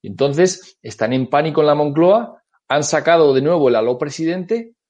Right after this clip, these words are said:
porque es que, mm, tienen que hacer algo. Tienen que hacer algo que se les acaba el tiempo. La, la mentira esta, que es su gobierno, la, de, lleno de trolas, desde la moción de censura que le hicieron a Rajoy hasta hoy,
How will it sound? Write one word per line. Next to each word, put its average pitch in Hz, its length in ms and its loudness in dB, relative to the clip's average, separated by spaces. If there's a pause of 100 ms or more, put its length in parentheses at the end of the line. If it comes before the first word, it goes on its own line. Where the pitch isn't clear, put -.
(200)
porque 127 340 -2
es - 120 -6
que, 185 420 -2
mm, 113 640 -10
tienen 117 220 -10
que 170 80 -10
hacer 165 200 -10
algo. 196 420 -4 (300)
Tienen 135 180 0
que 151 60 4
hacer 143 140 0
algo 196 180 4
que 220 100 -2
se 123 80 -6
les 113 160 -4
acaba 127 280 0
el 147 120 -4
tiempo. 185 480 -4 (200)
La, 123 320 0
la 127 140 2
mentira 131 560 0
esta, 107 400 -8
que 123 140 -4
es 117 60 -8
su - 220 -12
gobierno, 110 540 -2
la, - 180 -18 (560)
de, - 320 -20
lleno 95 160 -18
de 95 120 -12
trolas, 120 460 0
desde 101 220 -10
la 104 80 -2
moción 117 680 -4 (120)
de 110 160 -10
censura 110 480 -4
que 107 80 -8
le 104 60 -4
hicieron 113 180 -6
a 110 40 -2
Rajoy 110 400 -2 (220)
hasta 107 300 -4
hoy, 143 280 2